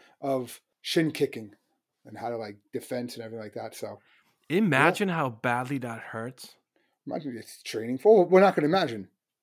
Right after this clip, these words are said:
Speaker 1: Just th-, this weekend we
Speaker 2: <laughs>
Speaker 1: hang out.
Speaker 2: Sh-, yeah, let's
Speaker 1: We're,
Speaker 2: do
Speaker 1: we're
Speaker 2: a
Speaker 1: doing this.
Speaker 2: Anyway, poo sticks. Simple sport. You drop a stick on the upstream side of the bridge, and then you <laughs> run to the other side of the bridge,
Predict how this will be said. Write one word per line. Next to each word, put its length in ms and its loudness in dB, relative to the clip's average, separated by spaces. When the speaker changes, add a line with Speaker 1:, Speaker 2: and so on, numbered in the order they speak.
Speaker 1:
Just 220 -4
th-, 220 -2
this 220 -2
weekend 240 2
we 60 4
Speaker 2:
<laughs> 200 4
Speaker 1:
hang 60 -2
out. 240 -2
Speaker 2:
Sh-, 240 -10
yeah, 240 -6
let's 220 -8
Speaker 1:
We're, 100 4
Speaker 2:
do 80 0
Speaker 1:
we're 60 4
Speaker 2:
a 40 2
Speaker 1:
doing 220 4
this. 280 -18
Speaker 2:
Anyway, 380 6
poo 280 2
sticks. 600 2
Simple 380 4
sport. 420 4
You 80 0
drop 300 6
a 40 2
stick 440 0
on 140 -2
the 100 0
upstream 460 0
side 260 4
of 60 -2
the 80 0
bridge, 480 -6
and 220 2
then 240 6
you 120 6
<laughs> 120 4
run 100 4
to 160 -8
the 140 6
other 180 2
side 320 4
of 60 -4
the 80 -2
bridge, 480 -4